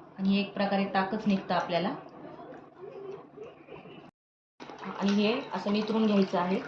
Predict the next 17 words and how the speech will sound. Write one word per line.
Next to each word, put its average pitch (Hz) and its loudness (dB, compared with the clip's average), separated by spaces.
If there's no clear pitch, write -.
लोण्याचा 185 2
गोळा 185 4
चांगला. 180 -2
दोन 226 2
तीन 233 2
पाण्याने 214 4
धुवून 226 8
घेतलेलं 214 6
आहे 196 6
आपण 170 0
आता 170 -4
हे. 190 2
तर, 202 6
अ, 202 6
आपण 196 -2
आता 196 2
हे 196 4